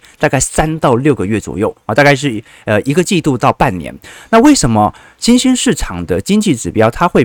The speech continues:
比发达市场还要更加领先呢？一个最直观的嘛，因为新兴市场是制造大国啊，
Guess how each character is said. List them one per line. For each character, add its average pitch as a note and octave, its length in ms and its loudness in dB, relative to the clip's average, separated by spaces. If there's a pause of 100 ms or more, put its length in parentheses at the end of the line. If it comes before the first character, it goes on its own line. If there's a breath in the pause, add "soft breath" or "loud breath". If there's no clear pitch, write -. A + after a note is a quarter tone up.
比 D#2 180 -8
发 E3 240 -2
达 C3 160 0
市 C3 160 -2
场 G#2 220 -8
还 A2 140 -4
要 B2 100 0
更 B2 160 -4
加 A#2 160 -4
领 D#2+ 180 -6
先 F#2+ 220 -4
呢？ D#2 240 -8 (140)
一 - 80 -10
个 D#3+ 80 -6
最 - 180 2
直 - 180 -6
观 A2+ 220 0
的 G2 60 -4
嘛， A#1+ 200 -10 (160)
因 B3+ 120 4
为 G#3+ 240 4
新 A#3+ 180 2
兴 A#3+ 160 4
市 A3+ 140 0
场 - 160 -6
是 C3+ 120 -2
制 A3 160 0
造 D#3+ 160 2
大 C#3 180 -2
国 E2+ 220 -4
啊， E2 140 -2